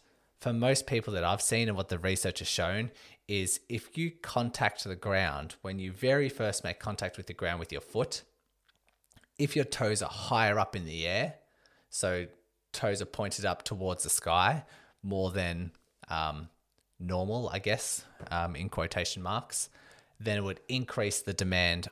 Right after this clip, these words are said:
of the muscles in the compartment within the shin. And so if that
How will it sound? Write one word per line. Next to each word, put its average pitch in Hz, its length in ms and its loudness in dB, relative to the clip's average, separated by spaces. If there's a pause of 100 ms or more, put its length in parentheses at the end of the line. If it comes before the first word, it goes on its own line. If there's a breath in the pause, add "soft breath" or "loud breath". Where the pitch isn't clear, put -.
of 87 160 -8
the 95 80 -4
muscles 90 460 2
in 87 80 -6
the 85 60 -6
compartment 85 520 0
within 85 240 -6
the 76 80 -6
shin. 73 360 0 (960 loud breath)
And - 120 -6
so 90 300 2 (180)
if 170 240 0
that 117 260 4